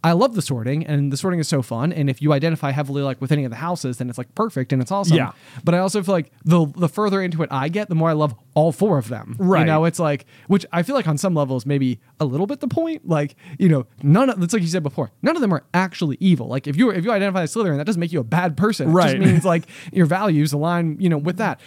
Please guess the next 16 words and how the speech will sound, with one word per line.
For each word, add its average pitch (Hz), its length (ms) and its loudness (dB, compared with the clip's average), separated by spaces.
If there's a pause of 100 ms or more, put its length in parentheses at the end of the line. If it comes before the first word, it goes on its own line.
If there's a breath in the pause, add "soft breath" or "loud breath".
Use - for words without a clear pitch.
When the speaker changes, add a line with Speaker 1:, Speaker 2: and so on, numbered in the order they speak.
(100)
Speaker 1:
Or 247 120 4
you 233 180 2
like 220 220 0
green, 160 520 2 (180 soft breath)
you 185 100 2
Speaker 2:
Exactly. 180 480 6
Speaker 1:
know, 101 200 2
like 233 240 0
<laughs> - 40 -10
Speaker 2:
I 156 120 4
think 302 160 0
mostly 185 300 2
Luke 139 240 4
likes 117 280 0
snakes. 127 600 -2 (140)
<laughs> 160 180 2